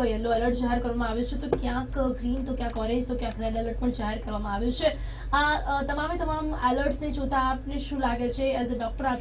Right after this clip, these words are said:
શું કહો છો કે લોકોને કયા પ્રકારની તકલીફ પડી શકે છે અને આ એલર્ટ, અ, કઈ કઈ વાતોને ધ્યાનમાં રાખીને જાહેર કરવામાં આવે છે?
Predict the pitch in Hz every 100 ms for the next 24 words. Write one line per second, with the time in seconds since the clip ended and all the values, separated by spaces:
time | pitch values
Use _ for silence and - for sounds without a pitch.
0 | - 254 233 226 277 277 247 220 269 254
1 | 247 240 233 247 240 247 254 - 254 254
2 | 254 - 302 269 254 240 262 311 262 -
3 | - - - 269 269 285 330 349 285 262
4 | 277 269 247 254 247 226 247 247 220 214
5 | 220 95 190 180 175 185 -